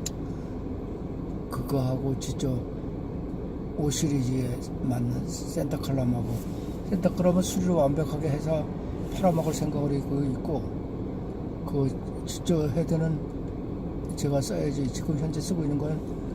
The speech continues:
윈블리 헤드를 지금 수리해서 지금 쓰고 있거든요.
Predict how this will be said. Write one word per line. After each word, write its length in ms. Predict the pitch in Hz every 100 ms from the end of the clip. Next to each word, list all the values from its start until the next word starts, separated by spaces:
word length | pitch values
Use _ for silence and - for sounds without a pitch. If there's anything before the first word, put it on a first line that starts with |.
| -
윈블리 460 | 151 147 156 147 143
헤드를 360 | 135 147 139 123 - - - - -
지금 380 | - 147 131 135 - - -
수리해서 480 | - - 170 135 135
지금 200 | 127 120
쓰고 240 | 123 165 139
있거든요. 480 | - 135 123 143